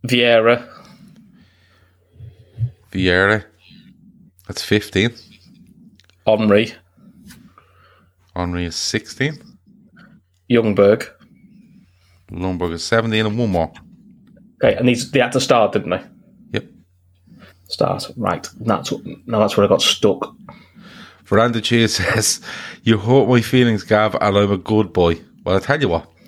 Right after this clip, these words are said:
Speaker 2: let's call it, um, let's call it as it is. He says, "The reason
Speaker 1: Danny
Speaker 2: he won't let me
Speaker 1: Murphy.
Speaker 2: on is because me and Dave whooped
Speaker 1: Dan-
Speaker 2: him in the golf and he hasn't got over it." Um,
Speaker 1: Oh.
Speaker 2: yeah, I'm not, still not over it, but y-, if you wanna come on next week, Veranda Cheese, you come on. There you go.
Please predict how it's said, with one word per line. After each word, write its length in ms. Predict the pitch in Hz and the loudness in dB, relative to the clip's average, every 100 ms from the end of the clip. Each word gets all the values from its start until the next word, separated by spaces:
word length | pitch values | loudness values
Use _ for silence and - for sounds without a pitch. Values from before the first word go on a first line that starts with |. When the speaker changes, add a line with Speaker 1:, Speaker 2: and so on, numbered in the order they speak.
| - | -4
Speaker 2:
let's 220 | 110 131 | -2 -2
call 340 | - 117 104 92 | -2 2 4 2
it, 100 | 69 | 0
um, 280 | 85 82 82 - - - - - - - _ _ _ _ _ _ _ - - | -2 -2 -6 -18 -20 -20 -20 -20 -20 -20 _ _ _ _ _ _ _ -12 -2
let's 220 | 104 - | 0 0
call 260 | - 107 95 | 2 2 4
it 140 | 90 | 2
as 140 | 85 | 0
it 80 | 87 | -2
is. 160 | 85 82 | -2 -2
He 80 | 82 | -2
says, 220 | 117 - | 0 0
"The 80 | 123 | 2
reason 240 | 151 147 | 2 2
Speaker 1:
Danny 140 | 127 123 | 2 4
Speaker 2:
he 20 | |
won't 160 | 113 | 2
let 20 | 120 | 4
me 20 | 120 | 2
Speaker 1:
Murphy. 100 | 117 | 2
Speaker 2:
on 60 | |
is 80 | 101 | 0
because 340 | - - 101 101 | -4 -2 -2 0
me 140 | 120 | -2
and 100 | 104 | 0
Dave 320 | 113 107 90 | 2 2 0
whooped 160 | 101 127 | -2 -2
Speaker 1:
Dan- 100 | 104 | -2
Speaker 2:
him 60 | |
in 60 | 95 | -6
the 80 | 92 | -6
golf 300 | 101 98 95 | -2 -2 -2
and 100 | 92 | -6
he 60 | |
hasn't 280 | 90 101 95 | -4 -6 -6
got 100 | 90 | -4
over 280 | 87 85 82 | -2 -4 -6
it." 80 | - - - - - 107 | -14 -20 -20 -20 -10 -2
Um, 220 | 101 98 120 | 0 2 0
Speaker 1:
Oh. 120 | 117 | 2
Speaker 2:
yeah, 120 | 110 | 2
I'm 100 | 110 | 2
not, 100 | 113 | -2
still 200 | - 147 | -2 0
not 140 | 139 117 | 2 4
over 260 | 110 101 | 4 2
it, 80 | 95 | -2
but 160 | 113 113 - _ | -2 -4 -8 _
y-, 180 | 151 151 - | -14 -8 -4
if 100 | 135 | 0
you 80 | |
wanna 140 | 190 190 | 0 2
come 140 | 160 | 0
on 120 | 156 | 2
next 220 | 139 120 - | 2 0 -4
week, 160 | 107 | -4
Veranda 280 | 104 104 90 | -2 -2 -4
Cheese, 300 | - 104 87 | -8 -8 -8
you 80 | 95 | -10
come 160 | - 82 | -8 -10
on. 140 | - _ _ _ - - _ _ - | -10 _ _ _ -20 -20 _ _ -10
There 100 | 92 | -8
you 60 | |
go. 120 | 85 | -8